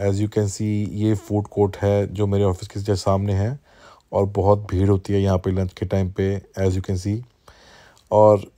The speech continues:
पूरा दिन ख़त्म होने के बाद अब टाइम आ गया है जिम का। तो today is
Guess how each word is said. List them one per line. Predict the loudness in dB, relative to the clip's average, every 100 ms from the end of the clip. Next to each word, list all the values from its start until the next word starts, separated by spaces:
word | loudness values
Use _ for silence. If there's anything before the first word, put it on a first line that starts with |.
| _
पूरा | 2 2
दिन | 2 0
ख़त्म | 0 -2
होने | -2 0
के | 0
बाद | 0 0
अब | -2 -4
टाइम | -2 0 0
आ |
गया | 0 0
है | -2
जिम | -2 -2 -2
का। | 2 4 4 2 -4
तो | -2 -2
today | -2 -2 -2
is | -2 -2